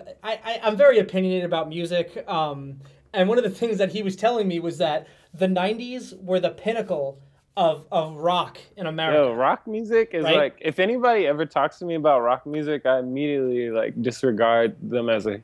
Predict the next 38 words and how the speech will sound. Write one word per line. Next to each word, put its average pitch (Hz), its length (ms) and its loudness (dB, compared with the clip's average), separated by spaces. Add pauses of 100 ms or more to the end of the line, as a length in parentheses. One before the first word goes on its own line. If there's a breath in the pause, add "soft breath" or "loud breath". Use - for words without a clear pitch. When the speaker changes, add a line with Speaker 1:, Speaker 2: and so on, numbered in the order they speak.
(120)
Speaker 2:
human 113 320 0
being. 110 340 -2 (1400)
Speaker 1:
<laughs> 220 80 -12 (680 loud breath)
Well, 220 80 2
then 226 140 4
you're 247 100 -4
gonna 247 180 2
love - 160 4
this, - 200 -2
Speaker 2:
<laughs> 156 100 4
Speaker 1:
this 190 140 2
part 208 240 2
a 190 40 4
little, 180 320 -2
a 180 40 -4
little 180 240 0
better. 175 280 4
This 165 200 4
is 190 100 0
even 185 160 4
funnier. 175 400 2
So 175 300 0 (440 loud breath)
what 190 360 2
he 254 100 0
was 254 160 -2
telling 226 320 2
me 175 140 -2
was 165 180 -2
that, 156 320 0 (260 soft breath)
was 185 200 2
that, 165 320 0 (360 soft breath)
um, 156 440 -2 (100)
that 160 440 -4 (680)
at, 185 200 -2
at, 208 300 -2
at 220 120 2
its 208 140 -4
pinnacle, 185 680 2